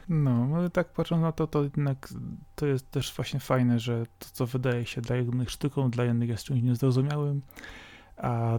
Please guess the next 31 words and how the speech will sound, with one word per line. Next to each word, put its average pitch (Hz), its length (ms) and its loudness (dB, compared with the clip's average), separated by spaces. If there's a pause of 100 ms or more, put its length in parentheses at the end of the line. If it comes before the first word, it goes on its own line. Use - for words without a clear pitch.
(120)
to, 131 100 0
co - 180 -2
inni 127 320 4
uznają 123 440 4
za 117 340 0
ogólnie 120 380 0
szeroko 131 380 -2
pojęty 127 400 2
pop, - 380 -2 (440)
e, 117 40 0
dla 131 140 4
jednych 123 320 4
jest 131 200 -2
popem, 139 380 2
a 127 60 2
dla 123 100 2
drugich 120 320 0
jest 113 120 -2
po 127 100 -4
prostu 135 180 0
totalną 113 360 0
kaszaną 117 520 0
i 113 140 0
nigdy 123 260 2
się 117 140 -4
tutaj 117 300 -2
nikt 120 220 2
z 113 40 -2
nich 117 120 -4
nie 127 200 2
zgodzi, 143 420 0